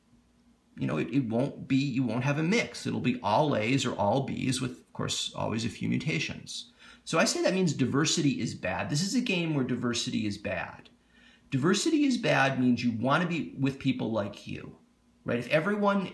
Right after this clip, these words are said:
is an A in this game, you want to be an A. If everyone is a B in this game, you want to be a B. In general, i-, if you're looking as to whether a mixed strategy Nash equilibria is stable or not, if diversity is bad, it's not stable. If diversity is bad,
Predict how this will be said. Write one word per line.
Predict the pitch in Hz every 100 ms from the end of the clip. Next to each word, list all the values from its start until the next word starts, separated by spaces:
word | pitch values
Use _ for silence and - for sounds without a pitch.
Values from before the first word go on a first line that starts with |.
| -
is | 123
an | 139
A | 147 214
in | 269 170
this | 143
game, | - 143 139
you | 156
want | 160
to | 156
be | 160
an | 185
A. | 165 85
If | 104
everyone | 120 147 139 131
is | 127
a |
B | 120 135 147 165
in | 151
this | 147
game, | - 120 120 127
you |
want | 117 110 107
to |
be | 113 113
a |
B. | 110 170 - - - _ _ - - - _ _
In | 143 165
general, | 143 175 339 294 104 92 120 - _ _ _ _ -
i-, |
if | 139 147
you're | 156
looking | 151 196 202 175
as | 147
to | -
whether | 147 151 151 143
a | 123 127
mixed | 127 135 -
strategy | 156 147 139 135
Nash | 131 117 123 -
equilibria | 139 131 123 120 117 110
is | 104 -
stable | - 180 214 302 120 101 -
or | 101
not, | 95 - - - - - _ _ _ _
if | 151 147
diversity | - 135 147 196 - 320 269
is | 226 170
bad, | 135 127 120 117 117
it's | 127 -
not | 127 110 117 113 -
stable. | - - 104 95 - -
If | -
diversity | 143 123 165 - 294 277 170
is | 139
bad, | 120 147 170 - 71 - -